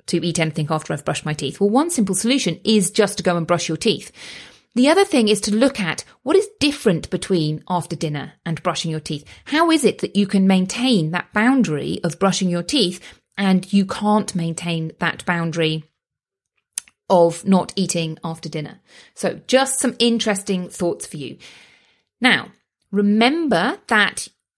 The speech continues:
I'm offering the likes and dislikes experiment for the next two weeks. Email me at orlena at doctor orlena dot com.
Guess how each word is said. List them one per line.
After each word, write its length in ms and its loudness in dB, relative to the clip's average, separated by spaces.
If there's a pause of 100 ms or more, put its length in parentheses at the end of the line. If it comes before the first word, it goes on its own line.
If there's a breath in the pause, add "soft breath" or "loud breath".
(140)
I'm 260 0
offering 360 2
the 80 2
likes 340 0
and 120 0
dislikes 760 -2
experiment 760 -2
for 120 -4
the 80 2
next 240 -4
two 100 -4
weeks. 380 -6
Email 340 4
me 320 -2
at 220 -2
orlena 580 2
at 240 0
doctor 280 -4
orlena 340 -6
dot 200 -10
com. 340 -10